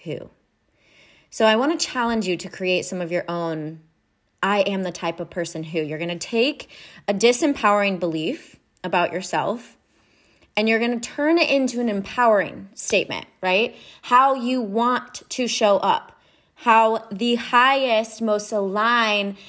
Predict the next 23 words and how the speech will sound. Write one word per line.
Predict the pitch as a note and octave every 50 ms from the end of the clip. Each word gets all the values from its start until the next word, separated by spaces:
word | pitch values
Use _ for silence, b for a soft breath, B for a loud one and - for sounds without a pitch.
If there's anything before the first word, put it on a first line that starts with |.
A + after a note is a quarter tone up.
| B B B B B _ _ _ -
version | G3 F#3 G3+ C#4 E4 F#4 G4+ G4 - - A3+ G3+ G3+
of | F#3+ F#3+ F#3 F3+
yourself | F#3 G3 G3 F#3+ F#3+ - F#3 F3+ G3 C4+ G4 A4+ - - - _ _ _ _ _ -
shows | - - D4 C4+ A#3+ A#3 A3+
up | A3 F3+ -
in | F#3+ F#3
your | F3+ E3 D#3
life. | D3+ - - - - - _ _ _ _
And | - G#3 G#3 G#3
there | G#3+ A3+ A#3+ C4 C4
are | - G3+ F3+ F3+ F3+ F3 F3 F3 F3 -
many | F3+ F3 F3+ F#3+ G3 G#3 A3 A#3 A3+
ways | G3+ F3 E3 D3+ D3 C#3+ C#3+ D3 D3 - - _
that | - E3+
you | - D3+ D3+
can | D3 D#3+ D#3+ D3 D3
do | C#3+ D3 C#3 C3+
this | - - - - G3 - - - -
to | - - E3 D#3 D3 D3 C#3+ C#3+ C#3 C#3+ B B B B B B B -
reprogram | F#3 F3+ G3 A3+ A3+ A#3 A#3 A#3 - - F#3+ E3+ E3+ E3+ E3 D#3 D3 D3 C3+ A2+ C3+ B2 - -
and | - F3 E3+ D#3+
to | - F#3 F3
create | E3+ - - G3+ F#3 F3 F3+ F#3 F#3+ G3+ G3 F3+ -